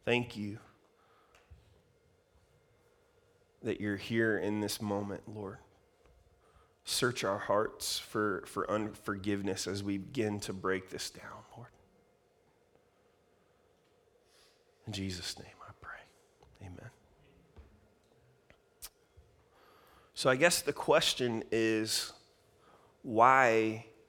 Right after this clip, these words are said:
why should we forgive? We have, we have three, three characters in, in Jesus' parable, right? We have the master, we have the servant,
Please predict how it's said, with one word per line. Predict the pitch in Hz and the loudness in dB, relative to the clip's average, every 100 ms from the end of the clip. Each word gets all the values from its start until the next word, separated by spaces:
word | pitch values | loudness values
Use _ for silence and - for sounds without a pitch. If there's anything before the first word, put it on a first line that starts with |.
| _ _ _ _ _ _ _ _ - - - _ _ _ _ | _ _ _ _ _ _ _ _ -20 -20 -20 _ _ _ _
why | 123 131 | 4 4
should | 143 - 127 | 6 0 0
we | 123 120 | -2 -4
forgive? | - 107 101 104 104 - - - - - _ _ _ - - | -6 -6 -2 -2 -4 -12 -20 -20 -20 -20 _ _ _ -20 -6
We | 131 | 4
have, | 139 131 120 - | 6 6 0 -4
we | 127 | -2
have | 135 131 123 113 - - - - - - | 6 8 6 2 -10 -18 -20 -20 -20 -8
three, | 147 151 165 156 147 - | 2 4 4 0 -4 -10
three | - 160 156 | 2 4 4
characters | - 143 127 - 110 107 104 - | 4 6 6 4 -2 -2 -4 0
in, | 113 113 110 | 2 2 0
in | - 110 110 107 | 0 0 0 -2
Jesus' | 104 117 117 107 - - | -2 0 -2 -2 -4 -6
parable, | - 107 98 107 90 107 | -2 0 0 -2 -2 0
right? | 113 120 - - - - - _ - | 2 2 -2 -14 -20 -20 -20 _ 2
We | |
have | 120 | 2
the | 117 | 2
master, | 117 131 123 - 101 82 - - - _ _ _ _ _ _ | 8 8 8 2 -4 -4 -10 -20 -20 _ _ _ _ _ _
we | 113 | 2
have | 120 117 110 | 6 6 4
the | 104 | -2
servant, | - 147 143 147 143 | 2 4 6 4 2